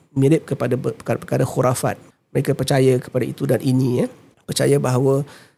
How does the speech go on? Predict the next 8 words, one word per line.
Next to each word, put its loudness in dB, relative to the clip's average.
ya, 2
perlu 0
melakukan 0
itu -2
untuk -2
menghormati 2
kuasa 2
gaib 4